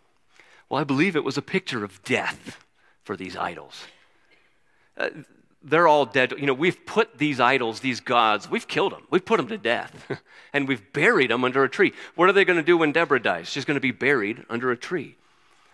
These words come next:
This is a picture of they are dead and gone to us. They, we have put them to death. They needed to purify themselves inside and outside, Jacob included, because he didn't say, "Hey, family, if you have any gods, if you have any idols, then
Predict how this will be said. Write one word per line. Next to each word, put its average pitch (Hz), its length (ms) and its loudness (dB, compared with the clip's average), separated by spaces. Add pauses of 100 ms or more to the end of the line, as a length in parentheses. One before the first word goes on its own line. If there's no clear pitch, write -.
(100)
This 175 300 0
is 208 40 -8
a 180 80 4
picture 214 480 0
of 156 200 2 (160)
they 196 160 4
are 139 100 2
dead 170 320 2
and 220 140 -4
gone 156 260 4
to 151 140 2
us. 151 220 0 (220)
They, 156 360 2
we 151 140 4
have - 180 -2
put 185 220 -2
them 131 180 0
to 139 120 -4
death. 123 300 0
They 139 300 0
needed 151 320 0
to 117 80 -2
purify 165 480 2
themselves 143 460 0
inside 151 420 0
and 127 120 -2
outside, 123 440 -2 (240)
Jacob 262 380 2
included, 277 540 2 (480)
because 233 320 0 (200)
he 262 120 4
didn't 285 260 4
say, 247 640 2 (300)
"Hey, 233 140 4
family, 214 540 4
if 349 320 2
you 180 180 2
have 185 260 4
any 131 180 2
gods, 120 520 2
if 180 100 -4
you 214 100 4
have 170 300 2
any 147 180 2
idols, 117 460 0
then 117 160 -2